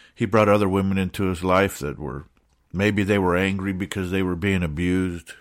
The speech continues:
But some of those took their anger out on me.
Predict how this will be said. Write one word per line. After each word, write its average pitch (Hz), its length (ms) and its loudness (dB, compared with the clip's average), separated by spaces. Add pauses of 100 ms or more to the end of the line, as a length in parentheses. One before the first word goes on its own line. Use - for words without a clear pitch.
(3500)
But 101 120 -4
some 131 200 4
of 117 80 4
those 113 260 8
took - 240 -2
their 98 220 4
anger 95 300 2
out 92 180 4
on 90 200 2
me. 90 420 -2